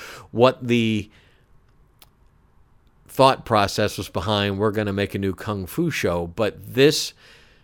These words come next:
should not have been called Kung Fu. And when you look it up on Wikipedia, it says, "Preceded by Kung Fu the movie, Kung Fu the Next Generation, Kung Fu the Legend Continues,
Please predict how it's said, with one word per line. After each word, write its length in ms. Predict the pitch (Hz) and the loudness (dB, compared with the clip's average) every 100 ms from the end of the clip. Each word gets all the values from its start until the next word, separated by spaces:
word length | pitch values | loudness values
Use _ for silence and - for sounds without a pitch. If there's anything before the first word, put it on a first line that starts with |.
| _ | _
should 240 | - - 127 | -4 0 4
not 180 | 131 120 | 4 4
have 100 | 110 | 2
been 220 | 117 107 | 0 -2
called 560 | 120 110 101 98 92 - - | 0 2 2 -2 -6 -18 -10
Kung 260 | 113 101 92 | -6 -4 -6
Fu. 340 | - 80 90 - _ _ _ _ _ 117 | -8 -10 -10 -20 _ _ _ _ _ 0
And 340 | 113 104 107 | 0 0 -4
when 160 | 123 123 | -2 2
you 120 | 127 | 2
look 200 | 147 147 | 2 2
it 60 | |
up 180 | 131 120 | 2 2
on 140 | 123 117 | 0 2
Wikipedia, 880 | 120 117 - 143 147 117 101 101 - | 0 -2 0 2 4 4 2 2 0
it 180 | 107 | -2
says, 540 | - - 107 101 - - | -2 0 2 2 -2 -10
"Preceded 560 | - 117 - 135 123 | -4 -4 0 0 0
by 220 | 104 107 104 | 2 2 0
Kung 260 | 123 113 | -2 -4
Fu 140 | 104 113 | -2 -2
the 100 | 110 | 2
movie, 300 | 135 104 82 | 2 2 -2
Kung 240 | 104 98 | -6 -6
Fu 140 | 107 | -6
the 100 | 104 | -4
Next 160 | 101 95 | -4 -4
Generation, 680 | - 104 110 131 123 104 92 | -6 -2 0 2 0 -4 -6
Kung 320 | - 110 107 | -8 -6 -6
Fu 200 | - 120 | -6 -4
the 100 | 107 | -2
Legend 340 | 110 104 104 | -2 -2 -6
Continues, 500 | 123 113 151 120 110 | -4 -2 0 0 -4